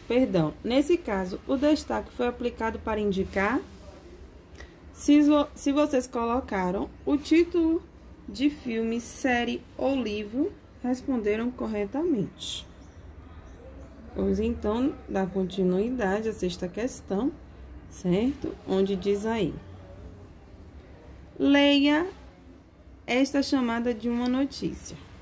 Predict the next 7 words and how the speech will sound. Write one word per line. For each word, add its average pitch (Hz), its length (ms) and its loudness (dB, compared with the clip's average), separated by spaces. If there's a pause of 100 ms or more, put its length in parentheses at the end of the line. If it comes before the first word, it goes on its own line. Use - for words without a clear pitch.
(1700)
Asteroide 240 1000 4 (680)
passará 190 640 2 (380)
perto 294 480 2
da 262 180 -2
Terra 226 420 -4
nesta 226 460 -4
quarta-feira. 220 840 -6